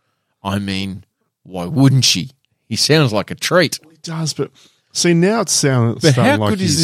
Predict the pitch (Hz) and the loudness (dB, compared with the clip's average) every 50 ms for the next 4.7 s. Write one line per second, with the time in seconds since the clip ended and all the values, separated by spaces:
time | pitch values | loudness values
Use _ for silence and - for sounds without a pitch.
0 | 143 - - 156 151 135 104 87 87 117 - _ _ _ _ _ _ 131 151 226 | 0 0 2 2 2 2 0 -2 -6 -10 -14 _ _ _ _ _ _ -10 -6 -2
1 | 262 - - - - 214 208 202 190 170 147 143 160 156 143 131 120 120 135 143 | -2 -2 -2 -2 -4 -2 -2 -2 -2 -2 0 0 0 0 0 -2 0 0 0 0
2 | 143 131 - - - - - 131 131 - - - 131 131 135 151 160 156 - - | 0 -2 -4 -6 -8 -6 -6 -6 -8 -8 -8 -8 -6 -4 -4 -4 -6 -8 -10 -8
3 | 226 277 339 349 - - 190 151 120 110 107 98 - - 90 82 - - 69 - | -8 -6 -6 -4 -4 -4 -2 -2 -2 -2 -4 -6 -6 -6 -6 -6 -6 -10 -10 -12
4 | - - - - - _ _ _ _ _ - 98 95 101 | -8 -6 -6 -6 -6 _ _ _ _ _ -20 -20 -20 -20